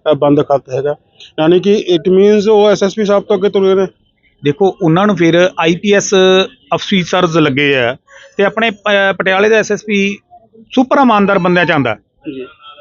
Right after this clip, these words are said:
Speaker 2: ਤੇ ਮੈਨੂੰ ਨਹੀਂ ਲੱਗਦਾ ਵੀ ਕਿਸੇ ਬੰਦੇ ਨੂੰ ਨਾਨਕ ਸਿੰਘ ਦੇ ਕੋਲ ਜਾ ਕੇ ਜਿਹੜੇ ਐਸ ਐਸ ਪੀ ਪਟਿਆਲਾ ਲੱਗੇ ਆ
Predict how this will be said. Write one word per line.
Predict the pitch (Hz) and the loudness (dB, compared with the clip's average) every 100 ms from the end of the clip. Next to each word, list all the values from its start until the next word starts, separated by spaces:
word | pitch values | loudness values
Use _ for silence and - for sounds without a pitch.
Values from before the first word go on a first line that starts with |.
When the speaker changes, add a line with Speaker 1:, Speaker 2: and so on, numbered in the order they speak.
| - | -8
Speaker 2:
ਤੇ | 208 180 190 | -2 -2 0
ਮੈਨੂੰ | 170 170 220 | 0 2 4
ਨਹੀਂ | 226 | 2
ਲੱਗਦਾ | 170 151 156 170 | 2 0 0 0
ਵੀ | 202 202 202 190 - | 0 0 0 -4 -6
ਕਿਸੇ | 175 202 | -2 0
ਬੰਦੇ | 175 165 165 165 | 0 0 2 2
ਨੂੰ | 160 160 165 175 165 | 2 2 0 -4 -2
ਨਾਨਕ | 147 156 185 180 | 0 0 -4 -6
ਸਿੰਘ | 214 208 | -4 -2
ਦੇ | 196 | -2
ਕੋਲ | 196 170 160 | 0 0 0
ਜਾ | 143 131 123 | 0 -2 -2
ਕੇ | 165 156 | 0 2
ਜਿਹੜੇ | 165 | 2
ਐਸ | 165 160 | 2 0
ਐਸ | - | -2
ਪੀ | 160 | -2
ਪਟਿਆਲਾ | 143 147 143 | -2 -2 0
ਲੱਗੇ | 147 127 143 | 0 0 0
ਆ | 127 | 0